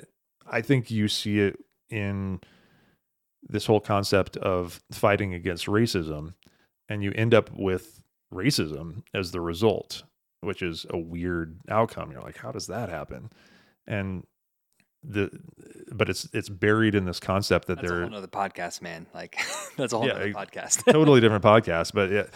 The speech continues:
Speaker 1: I mean, uh, but I, I think these are still religious systems. You, you have a belief that is so rigid, and your identity is associated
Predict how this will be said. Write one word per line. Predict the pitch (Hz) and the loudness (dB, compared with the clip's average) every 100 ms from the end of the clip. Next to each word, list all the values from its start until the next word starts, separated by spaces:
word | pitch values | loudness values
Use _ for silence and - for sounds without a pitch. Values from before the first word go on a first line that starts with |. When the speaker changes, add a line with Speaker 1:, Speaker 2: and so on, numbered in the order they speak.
| - - | -20 -12
Speaker 1:
I | - | -2
mean, | 104 98 101 - _ | 0 0 0 -6 _
uh, | 78 - - | -12 -12 -10
but | 101 117 76 | 2 2 2
I, | 78 123 | 2 4
I | 127 | 4
think | 123 143 | 4 2
these | 117 113 | 2 0
are | - 104 | 4 2
still | 110 - 110 | 2 4 4
religious | 98 90 85 - | 6 2 0 -2
systems. | - 156 - - 92 - - _ _ _ | 0 2 0 -8 -12 -16 -18 _ _ _
You, | 95 95 - - 69 - | -6 -6 -6 -10 -16 -12
you | 110 95 | -2 -2
have | 95 92 101 101 107 98 - _ _ - | 0 4 8 8 8 4 -6 _ _ -6
a | 98 | -2
belief | 92 85 87 92 95 92 - | -2 0 0 0 -2 -4 -6
that | - 87 | -6 -6
is | - | -4
so | - 110 107 | 0 4 4
rigid, | 92 95 107 87 78 85 101 - _ _ _ _ | 4 2 2 2 -8 -8 -14 -16 _ _ _ _
and | - 101 92 87 - | -4 -2 -2 -4 -6
your | 95 95 | 0 0
identity | 87 85 110 131 117 98 | 0 0 2 4 4 2
is | 87 | 2
associated | 87 - 101 120 - 90 82 80 80 | -2 0 4 4 4 -4 -4 -4 -8